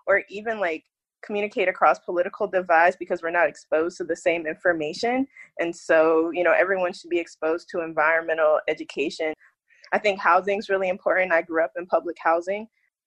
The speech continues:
And so right now we're dealing with people who are getting evicted during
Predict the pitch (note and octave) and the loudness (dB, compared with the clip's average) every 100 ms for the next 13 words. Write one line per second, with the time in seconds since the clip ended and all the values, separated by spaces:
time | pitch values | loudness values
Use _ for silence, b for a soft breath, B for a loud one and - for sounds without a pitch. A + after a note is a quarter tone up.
0 | - F#3+ F3 F#3 E3+ E3+ E3 - _ _ | -8 -8 -4 -2 0 -2 -4 -14 _ _
1 | _ - F3+ F#3 E3+ F3 F3 F3 F#3 E3+ | _ -10 -2 -2 2 0 0 -4 -2 -4
2 | E3+ E3+ E3 D#3+ - - F3 F#3 G3 F3 | -4 -6 -2 -2 -4 -16 -10 -4 0 0
3 | D#3+ E3+ D#3+ D#3 F3 F3 F#3 F3 E3 D#3 | 0 -4 -4 0 -2 -2 -4 -4 -4 -4
4 | D#3 D#3 D#3 | -2 -2 -4